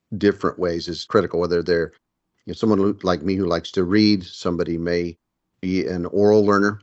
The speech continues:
you know, listening to something like this podcast. Others might prefer video. From a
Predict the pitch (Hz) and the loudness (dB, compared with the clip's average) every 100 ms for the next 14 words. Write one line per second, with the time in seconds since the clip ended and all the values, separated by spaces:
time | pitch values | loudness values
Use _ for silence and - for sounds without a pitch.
0 | _ - 90 85 92 - 95 92 - 92 | _ -14 -10 -6 -4 -2 -2 -2 -4 -4
1 | 98 87 85 76 - 98 98 95 101 92 | -4 -4 -4 -8 -4 2 2 2 0 0
2 | 87 - 87 101 95 87 92 87 - _ | -2 -6 -4 -2 -2 -4 -6 -6 -8 _
3 | _ _ _ _ - 90 98 85 80 98 | _ _ _ _ -6 -2 2 0 2 2
4 | 95 87 82 80 - _ _ _ - 107 | 2 -2 -2 -6 -12 _ _ _ 0 2
5 | 104 98 92 90 | 4 2 0 -6